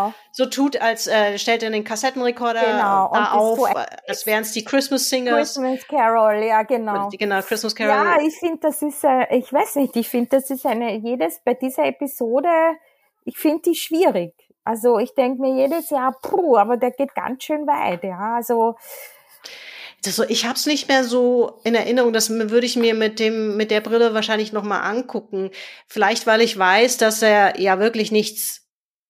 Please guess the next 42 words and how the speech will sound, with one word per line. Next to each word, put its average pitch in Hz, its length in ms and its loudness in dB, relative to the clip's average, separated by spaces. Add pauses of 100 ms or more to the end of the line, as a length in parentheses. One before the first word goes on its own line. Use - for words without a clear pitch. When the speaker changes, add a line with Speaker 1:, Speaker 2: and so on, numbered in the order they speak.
(140)
Speaker 1:
also 185 200 -2
dass 196 240 0
er, 202 180 2 (260)
dass 175 220 0
er 196 120 4
sie 185 180 0
wirklich 196 280 -2
liebt 220 300 -2
und 170 260 -6
dann 170 460 -4
quasi 170 380 -2
aber 165 200 -2
weiß, 170 380 2
so, 185 380 0 (320)
ähm, 175 540 -6
aber 180 340 -6
sie 185 220 -10
liebt 190 300 -12
halt 185 280 -6
einen 180 240 -6
anderen. 233 340 2
Speaker 2:
Ja. 202 400 4 (380)
Speaker 1:
Tritt - 220 -6
er 196 60 0
ja 180 180 0
irgendwie 185 280 -6
zurück. 247 580 -2 (440)
Speaker 2:
Ja. 233 100 -4
Speaker 1:
So, 202 380 6
äh, 147 60 2 (220)
hab 202 180 2
ich 214 100 0
das 220 180 -2
jetzt 214 220 -2
nicht 226 280 -4
so 214 240 2
empfunden, 214 460 -2
aber 180 140 2
es 190 120 0
kann 202 200 0
sein, 202 240 4
dass, 208 140 -2